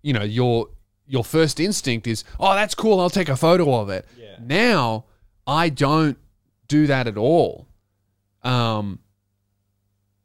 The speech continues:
Speaker 1: and I, I remember shit a lot better. A lot of that is because of my sleep. But, like, even since I've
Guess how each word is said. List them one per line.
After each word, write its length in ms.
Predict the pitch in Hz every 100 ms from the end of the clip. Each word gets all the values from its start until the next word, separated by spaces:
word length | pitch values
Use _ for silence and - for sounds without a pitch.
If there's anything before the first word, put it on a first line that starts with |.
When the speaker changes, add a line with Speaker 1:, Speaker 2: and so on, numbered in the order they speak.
| _
Speaker 1:
and 180 | 131 147
I, 280 | 139 143 131 -
I 100 | 131
remember 500 | 131 127 120 151 151
shit 260 | - 131 113
a 60 |
lot 240 | 110 117 -
better. 160 | 117
A 60 | 107
lot 140 | 165
of 60 | 170
that 120 | 123
is 140 | 113
because 280 | - 117 117
of 40 | 104
my 80 | 98
sleep. 400 | - 117 127 -
But, 120 | 104
like, 160 | 120 127
even 220 | 165 165
since 260 | 156 147
I've 240 | 131 123